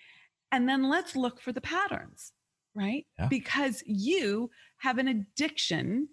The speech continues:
Speaker 1: to being a certain way. And it's, I use that to wake people up and to show them what's happening. But then let's, let's see, you're, oh,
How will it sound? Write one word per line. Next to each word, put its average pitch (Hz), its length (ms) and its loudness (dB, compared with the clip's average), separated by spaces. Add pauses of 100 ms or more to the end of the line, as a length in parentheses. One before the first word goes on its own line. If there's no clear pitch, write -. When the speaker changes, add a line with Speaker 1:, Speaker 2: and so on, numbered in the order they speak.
(360)
Speaker 1:
to - 80 -2
being 202 800 0 (240)
a 196 80 0
certain 190 480 -2
way. 143 280 -2 (140)
And 208 140 2
it's, - 260 -2 (260)
I 190 40 2
use 185 320 2
that 175 260 2 (160)
to 180 140 -4 (260)
wake 185 340 0
people 180 320 -2
up 277 320 -2
and 190 220 0
to 185 100 -4
show 175 320 -2
them 170 240 0
what's - 220 -4
happening. 240 580 -4
But 185 220 -6
then 190 260 2 (360)
let's, 220 420 0
let's 226 280 -2
see, 339 320 -2
you're, 220 140 -2 (140)
oh, 339 320 0